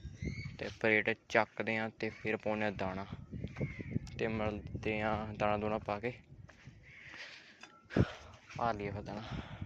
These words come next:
ਹਾਂਜੀ, ਤੇ ਲਓ ਜੀ, ਪਾਤਾ ਦਾਣਾ। ਤੇ ਇਹਨਾਂ ਥੱਲੇ ਪਾਤਾ ਤੇ ਉਹਨੂੰ ਉੱਤੇ ਹੀ ਪਾਤਾ, ਕੌਲੀ ਧਰਤਾ ਸੀਗਾ। ਤੇ ਕੋਈ ਨੀ, ਖਾਈ ਆਣ ਦੋ। ਤੇ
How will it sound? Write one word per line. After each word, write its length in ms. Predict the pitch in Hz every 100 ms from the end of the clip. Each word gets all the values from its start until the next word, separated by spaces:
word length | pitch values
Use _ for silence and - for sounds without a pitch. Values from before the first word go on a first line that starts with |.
| - - - _ _
ਹਾਂਜੀ, 240 | 120 120 131 - - - - - -
ਤੇ 100 | 113
ਲਓ 180 | 107 107
ਜੀ, 100 | 113 110
ਪਾਤਾ 340 | 113 110 - 113
ਦਾਣਾ। 380 | 107 107 110 127 - - - - - - - _ - _ - _ - - - _
ਤੇ 120 | 113 98 104 104 -
ਇਹਨਾਂ 140 | 117
ਥੱਲੇ 240 | 120 110 104
ਪਾਤਾ 280 | - 113 117
ਤੇ 140 | 120
ਉਹਨੂੰ 160 | 120 123
ਉੱਤੇ 160 | -
ਹੀ 60 | 107
ਪਾਤਾ, 280 | 101 101 95 - - -
ਕੌਲੀ 300 | - 104 104
ਧਰਤਾ 340 | 104 107 - 104
ਸੀਗਾ। 260 | 101 110 135 - - - - - - - - _ - - - -
ਤੇ 380 | - 98 101 107 107 -
ਕੋਈ 140 | 113 117
ਨੀ, 80 |
ਖਾਈ 280 | 120 120 120
ਆਣ 200 | 120 123
ਦੋ। 160 | 127 131 - - - _ - - -
ਤੇ 60 | -